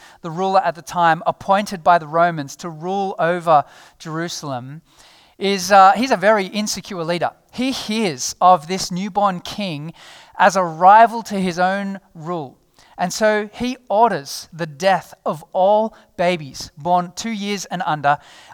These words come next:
All of them need to be wiped out. Now, in a town the size of Bethlehem, we're talking maybe twelve to fifteen children.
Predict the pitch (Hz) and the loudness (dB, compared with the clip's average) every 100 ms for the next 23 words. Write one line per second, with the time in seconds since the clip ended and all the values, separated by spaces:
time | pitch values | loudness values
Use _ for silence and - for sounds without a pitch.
0 | _ 202 233 277 226 196 185 180 180 185 | _ 6 6 6 2 -2 -4 -6 -8 -10
1 | 165 156 156 - 139 185 226 226 214 208 | -2 2 2 0 -4 0 0 0 -2 2
2 | 208 214 214 196 - 196 185 160 147 185 | 6 6 2 -6 2 4 4 -2 -2 -2
3 | - 180 185 180 175 185 190 190 175 165 | -2 -4 -2 -2 -4 -6 -6 -6 -6 -4
4 | 170 170 - - 175 175 180 180 143 - | -4 -6 -16 -6 0 0 0 -4 -16 -18
5 | 190 - 185 175 170 - 180 165 170 175 | -18 -16 -12 -12 -12 -12 -12 -10 -10 -10